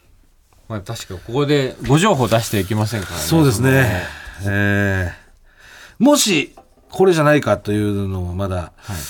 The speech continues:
Speaker 2: ちょっと心当たりがある方いらっしゃいましたら、
Speaker 1: はい。
Speaker 2: えー、送っていただければと思います。
Speaker 1: 苦しんでる人がいますから。
Speaker 2: はい。侵入者のコーナーまで。
Speaker 1: はい。
Speaker 2: お願いいたします。
Speaker 1: お願いします。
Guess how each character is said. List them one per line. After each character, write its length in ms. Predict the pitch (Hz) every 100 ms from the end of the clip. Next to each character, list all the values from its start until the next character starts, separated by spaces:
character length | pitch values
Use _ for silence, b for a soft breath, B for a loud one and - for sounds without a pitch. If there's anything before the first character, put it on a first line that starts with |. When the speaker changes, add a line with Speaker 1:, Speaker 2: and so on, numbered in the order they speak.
| B
Speaker 2:
ち 60 | -
ょ 80 | -
っ 20 |
と 0 |
心 360 | 107 104 127
当 120 | 127 123
た 120 | 120
り 120 | 104
が 160 | 92 92
あ 40 |
る 60 | 95
方 260 | 95 90
い 40 | 98
ら 100 | 123
っ 20 |
し 120 | -
ゃ 60 | 139
い 60 |
ま 100 | 147
し 80 | 202
た 140 | - 120
ら、 100 | 87
Speaker 1:
は 160 | 92
い。 100 | 76 b b b -
Speaker 2:
え 420 | 101 98 87 - _ -
ー、 40 |
送 140 | -
っ 20 | -
て 120 | 104
い 80 | 90
た 80 |
だ 80 | 92
け 80 | 87
れ 80 | 90
ば 100 | 78
と 80 | 78
思 140 | -
い 40 |
ま 140 | - -
す。 340 | - - - - - b b b b b - 76 -
Speaker 1:
苦 140 | 90
し 160 | 90 87
ん 40 |
で 80 | 76
る 60 |
人 160 | 71 90
が 60 | 78
い 60 |
ま 140 | 78 78
す 120 | -
か 100 | -
ら。 120 | -
Speaker 2:
は 220 | - 95
い。 120 | 95 - b b b b
侵 240 | - - 95
入 100 | 92
者 120 | 90
の 60 | 90
コ 120 | 98
ー 40 |
ナ 100 | 87
ー 20 |
ま 120 | 82 80
で。 100 | -
Speaker 1:
は 200 | - 85
い。 100 | 73 b b b b b _ _ _ _ _ _ _ _ _ _ _ _ -
Speaker 2:
お 80 | 101
願 260 | 104 113
い 20 |
い 40 | 110
た 120 | 131
し 100 | 123
ま 120 | 127
す。 300 | 123 - 95
Speaker 1:
お 40 | 92
願 80 |
い 20 | 92
し 80 |
ま 160 | 98 101
す。 300 | 92 - -